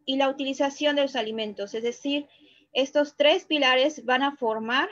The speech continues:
y nos van a llevar a tener a nosotros algo que se conoce como estabilidad de los alimentos.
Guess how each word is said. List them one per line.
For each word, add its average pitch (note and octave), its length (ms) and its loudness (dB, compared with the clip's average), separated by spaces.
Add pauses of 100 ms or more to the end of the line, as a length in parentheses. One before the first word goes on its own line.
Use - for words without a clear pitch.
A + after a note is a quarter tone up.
(540)
y A#3+ 100 -4
nos C4 140 0
van C4+ 140 0
a F4 60 2
llevar C4+ 340 2
a D4 120 0
tener B3 300 0
a D4 80 2
nosotros C#4 600 -2
algo C4+ 240 2
que C#4+ 100 2
se B3 140 0
conoce B3 320 -2
como B3 180 0
estabilidad A#3+ 480 2
de B3 60 4
los B3+ 160 -2
alimentos. B3 840 -2